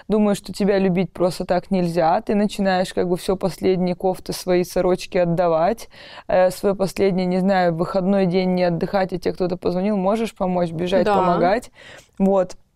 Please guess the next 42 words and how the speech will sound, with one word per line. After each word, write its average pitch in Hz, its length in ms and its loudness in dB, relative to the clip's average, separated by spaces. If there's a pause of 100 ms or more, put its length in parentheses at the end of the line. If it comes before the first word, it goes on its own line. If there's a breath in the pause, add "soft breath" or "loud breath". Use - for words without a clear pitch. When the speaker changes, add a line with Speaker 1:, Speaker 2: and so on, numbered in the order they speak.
(520)
Speaker 1:
А, 180 800 2
ну 214 160 2
и 190 60 2
плюс 175 260 0
потом 240 340 0
ты 202 120 -2
же 190 100 0
с 180 100 -4
этого 180 240 0
человека 185 300 -2
можешь 175 300 0
что-то - 280 -6
спросить, - 560 -4
например. 190 540 -2 (300 loud breath)
А, 233 340 -2
а, - 120 -6
а, 233 220 0
а, 220 140 -2
или 254 220 2
не 320 120 2
можешь. 202 560 0 (120)
Ты 226 80 0
будешь 240 240 0
молча 233 340 2
ждать. 190 420 0 (100)
Не 220 140 2
с-, - 80 -8
не 247 160 2
будешь 233 220 0
спрашивать. 190 440 -4 (340 loud breath)
Ты 208 80 2
будешь 208 240 2
молча 226 340 2
Speaker 2:
И 233 40 2
Speaker 1:
ждать. 220 260 4
Speaker 2:
в - 20 6
этом 233 300 4
опять 240 320 2
же 262 80 2
Speaker 1:
И 254 40 6
Speaker 2:
уйдёшь 226 280 4
в 262 40 -2